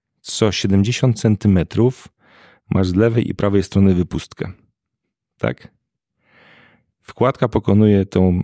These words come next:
czte-, te czterysta metrów dwadzieścia minut. Gdyby te dwadzieścia minut pozostawić i wkładka miałaby przejechać tą drogę właśnie w tej skali gdzieś sto tysięcy razy większą, to w ciągu sekundy pokonałaby trzydzieści kilometrów.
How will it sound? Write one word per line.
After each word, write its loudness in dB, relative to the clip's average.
czte-, -2
te -4
czterysta -2
metrów 0
dwadzieścia -2
minut. -4
Gdyby -4
te -2
dwadzieścia -2
minut 2
pozostawić -4
i -8
wkładka -4
miałaby 0
przejechać -2
tą 0
drogę 2
właśnie -4
w -16
tej -4
skali -6
gdzieś -10
sto -4
tysięcy -4
razy -4
większą, 0
to -2
w -6
ciągu 0
sekundy 0
pokonałaby 0
trzydzieści -4
kilometrów. -4